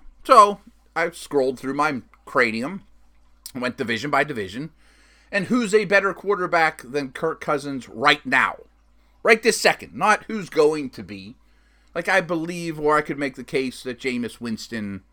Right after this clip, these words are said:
will be better. But who's better right this second? So I went division by division. A F C East, I came up with Brady. North, I came up with Ben. South, I came up with Luck. He still exists, and he is better than Kirk, Kirk Cousins.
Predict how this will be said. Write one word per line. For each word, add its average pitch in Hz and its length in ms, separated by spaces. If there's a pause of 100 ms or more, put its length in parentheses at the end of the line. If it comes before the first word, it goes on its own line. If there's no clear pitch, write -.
(380)
will 131 280
be 101 140
better. 90 340 (340)
But 160 80
who's 285 320
better 175 340
right 135 320
this 131 160
second? - 380
So 214 120
I 233 60
went 226 220
division 160 280
by 139 140
division. 107 460 (640)
A 196 100
F 202 120
C 196 260
East, - 160
I 123 80
came 123 240
up 104 120
with 87 140
Brady. 226 400 (880)
North, 196 460
I 120 80
came 113 300
up 98 180
with 82 160 (100)
Ben. 214 380 (1040)
South, 175 580
I 127 120
came 131 280
up 131 120
with 175 100
Luck. 151 420
He 123 120
still 165 260
exists, 147 560
and 120 160
he 123 200
is 127 200
better 120 320
than 117 240
Kirk, 110 300
Kirk 123 180
Cousins. 95 520